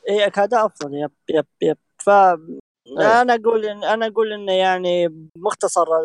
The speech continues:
Speaker 1: المجمل المباراة كأداء كان ممتاز، لكن لا تدققوا في التفاصيل لأنها راح تعطيكم تشوهات، وراح تلاحظون تشوهات في بعض،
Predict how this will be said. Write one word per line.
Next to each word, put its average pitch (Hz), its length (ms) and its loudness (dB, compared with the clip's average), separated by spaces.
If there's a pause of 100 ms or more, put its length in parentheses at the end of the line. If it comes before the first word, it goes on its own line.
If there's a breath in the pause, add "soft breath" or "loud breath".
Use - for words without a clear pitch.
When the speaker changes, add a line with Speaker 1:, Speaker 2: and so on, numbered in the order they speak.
(260)
Speaker 1:
المجمل 185 320 -4
المباراة 170 440 4 (520)
كأداء 196 540 4
كان 190 240 -2
ممتاز، 196 680 -2
لكن 185 480 0
لا 190 160 0
تدققوا 175 440 -6
في - 60 -14
التفاصيل 185 580 -4
لأنها 170 280 0
راح 165 140 2
تعطيكم 170 440 -12 (100)
تشوهات، 160 460 -2 (260)
وراح 165 260 -2
تلاحظون 180 400 -4
تشوهات 165 520 2
في 170 80 -6
بعض، 160 200 0